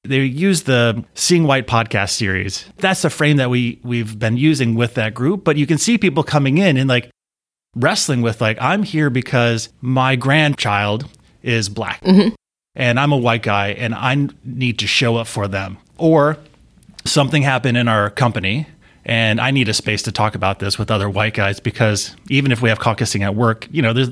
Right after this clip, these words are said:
Speaker 2: Yeah,
Speaker 1: power
Speaker 2: there's
Speaker 1: dynamics.
Speaker 2: power dynamics,
Speaker 1: You're
Speaker 2: yeah.
Speaker 1: s-, you're always showing up as the C E O in any meeting, even if it's a caucus. So, so some of that got captured in the interviews.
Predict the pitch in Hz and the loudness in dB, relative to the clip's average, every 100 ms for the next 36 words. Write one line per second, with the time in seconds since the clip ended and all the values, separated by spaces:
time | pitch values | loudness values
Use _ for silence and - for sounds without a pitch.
0 | - 160 220 135 113 180 180 151 127 127 | 2 4 4 4 2 2 2 2 0 -2
1 | - 170 196 151 170 175 - 175 147 147 | -2 0 2 2 2 4 2 2 2 0
2 | 147 127 139 - 147 131 156 127 117 113 | 0 0 -4 -2 -2 0 0 0 -2 -2
3 | 117 143 147 139 123 120 113 110 110 110 | 0 0 2 0 -2 -2 -4 -6 -6 -8
4 | - 104 101 - 95 - 143 - _ - | -10 -8 -8 -8 -6 -2 -2 -4 _ -4
5 | 233 - 285 302 220 170 151 - 131 127 | -2 0 2 4 4 2 0 0 -2 -2
6 | - 127 127 127 117 127 123 101 101 95 | -2 -2 -2 -2 -2 0 0 0 -2 -4
7 | 107 | -8